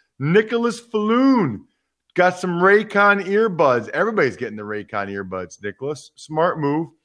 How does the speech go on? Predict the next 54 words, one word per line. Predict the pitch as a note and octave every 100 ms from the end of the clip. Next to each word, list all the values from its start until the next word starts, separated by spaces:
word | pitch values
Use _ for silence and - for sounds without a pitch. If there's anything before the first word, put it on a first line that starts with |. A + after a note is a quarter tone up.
| _ _
You | D#3+
can | F#3 G3
see | F3 E3+
all | F#3
of | G3+
our | E3 D#3
sponsors | - D3 D3+ D3+ E3
over | C3 D3 C#3 C3+
at | A#2+
ross | C3 C3 C3
tucker | - B2+ B2
dot | A#2+ A#2 A#2
com. | G#2 G2 G#2 - _ _ -
As | E3 E3
you | E3
know, | F#3 E3+
if | B2+
you | B2
take | F3 E3
advantage | E3+ E3 C3+
of | C#3+
any | F#3
of | G3
'em | B2+ A#2+ C#3+ _ _ _
and | C3+
then | D3 C#3+
send | D#3+ D#3
me | D3
an |
email, | D#3+ E3 C3 A2+ A2 A2 _ _
I | C3+
guarantee | B2 D#3 D#3 D#3 D#3 D#3+
to | C#3
read | C#3 C#3
and |
respond | B2+ - C#3 C3 B2+
to |
your | A2+
question | A2 C3 B2+ - G#2 G2 - _ _ _
on | - B2+ C3 A2+
the |
show. | G#2 - C3+ B2 B2 - _ _
Nicholas, | D#3 E3+ E3 C3+ C3+
you're | D#3+
the | D3
winner, | D#3 C#3+ A#2+
so | A2 C3
let | C#3
me | D3
know | D3 C#3+ C3+
exactly | G#2 C#3 C3 C3 A#2+
what | B2 -
you'd | B2 G2+
like. | C3+ C#3+ C#3